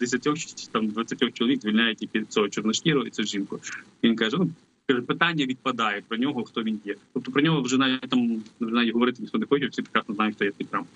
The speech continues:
От. І, е, тому, можливо, в цьому випадку навіть Мелоні може не підходити.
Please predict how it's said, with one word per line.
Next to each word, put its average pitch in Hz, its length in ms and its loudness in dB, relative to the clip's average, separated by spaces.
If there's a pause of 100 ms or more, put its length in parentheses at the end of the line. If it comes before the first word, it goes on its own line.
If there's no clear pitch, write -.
(280)
От. 104 200 2
І, 135 340 2 (240)
е, 131 340 2
тому, 202 180 6
можливо, 156 360 2
в 131 60 -4
цьому 143 240 0
випадку 131 400 -2
навіть 113 280 0
Мелоні 117 300 4
може 113 240 0
не 110 80 2
підходити. - 520 -2